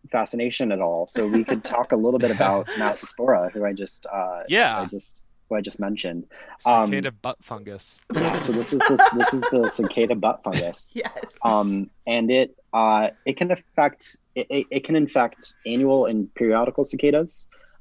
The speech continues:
Speaker 1: um, but mostly we've been studying it in periodical cicadas.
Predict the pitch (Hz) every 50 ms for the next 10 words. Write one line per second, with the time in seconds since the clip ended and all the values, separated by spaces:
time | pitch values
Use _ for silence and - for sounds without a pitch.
0 | - - - 113 113 110 107 107 101 98 - 123 104 - 117 113 107 95 - _
1 | _ - 113 110 110 113 - - 127 117 113 101 110 101 98 - 107 104 107 104
2 | 101 101 - - - 107 104 101 101 95 95 - - 107 104 101 101 101 113 113
3 | - 117 - - 117 123 123 123 127 127 - - -